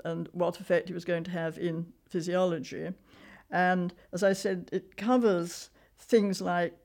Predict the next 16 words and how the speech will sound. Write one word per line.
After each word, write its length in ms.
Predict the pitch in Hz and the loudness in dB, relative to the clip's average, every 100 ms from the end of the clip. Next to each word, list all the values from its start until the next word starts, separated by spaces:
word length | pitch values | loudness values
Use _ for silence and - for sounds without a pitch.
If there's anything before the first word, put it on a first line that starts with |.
| - | -4
the 120 | 175 175 | -4 -6
housing 500 | - 196 202 190 185 | -4 2 2 2 -2
of 80 | 185 | -2
animals, 480 | 185 180 180 180 175 | 0 0 -2 -4 -6
the 60 | |
procuring 720 | 160 175 - 175 190 190 190 185 | -8 -10 -6 0 2 4 2 0
of 40 | |
animals. 440 | 175 175 175 175 | 0 -2 -2 -2
You 60 | 190 | -2
would 120 | 175 | -2
no 140 | 185 196 | 2 2
lo-, 220 | 190 180 - | 2 0 0
longer 320 | 185 180 175 | -2 0 -2
be 100 | 170 | 0
able 320 | 180 175 175 | 2 2 -2
to, 260 | 170 180 | -2 -2